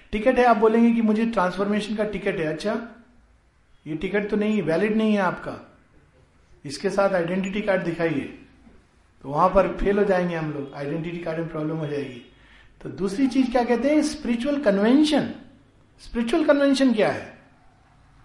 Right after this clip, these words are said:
दर्शन डे, दर्शन डे सेलिब्रेशन हम सब करते हैं, कलेक्टिव मेडिटेशन कन्वेंशन के रूप में हम करने लगे। बाहर में क्या मिल रहा है? चाय,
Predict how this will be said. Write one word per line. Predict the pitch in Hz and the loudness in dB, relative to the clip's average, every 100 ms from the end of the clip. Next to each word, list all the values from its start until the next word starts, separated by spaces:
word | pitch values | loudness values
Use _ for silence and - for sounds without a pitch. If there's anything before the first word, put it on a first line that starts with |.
| _ _ | _ _
दर्शन | 127 180 180 214 196 | 2 2 4 2 4
डे, | 175 - - - - - - - - - - _ _ _ _ - | 2 -2 -6 -16 -20 -20 -20 -20 -20 -20 -20 _ _ _ _ -10
दर्शन | 139 147 - 160 170 | -4 -2 -2 -2 2
डे | 202 | 2
सेलिब्रेशन | 202 233 233 240 214 170 - - _ _ 143 | 2 2 2 0 -2 -6 -10 -18 _ _ -18
हम | |
सब | - 208 208 | -6 -6 -2
करते | 190 - 131 | -4 -4 -12
हैं, | 113 - _ _ _ _ _ _ _ _ | -14 -20 _ _ _ _ _ _ _ _
कलेक्टिव | 170 190 208 247 | 0 0 0 0
मेडिटेशन | 226 220 208 196 170 165 - - _ _ _ _ _ _ _ _ | 0 2 0 -2 -4 -4 -12 -16 _ _ _ _ _ _ _ _
कन्वेंशन | - 240 254 240 254 240 233 - - | 0 4 4 4 2 2 0 -4 0
के | |
रूप | 208 208 220 | 2 2 0
में | |
हम | 202 202 | 0 0
करने | 175 135 123 | -2 -2 -6
लगे। | - - - _ _ _ _ 131 | -10 -18 -20 _ _ _ _ 0
बाहर | 156 202 | 6 6
में | 220 226 | 6 4
क्या | 214 220 | 4 4
मिल | 214 | 2
रहा | 214 214 | 4 4
है? | 214 | 4
चाय, | 202 180 180 185 | 4 6 8 6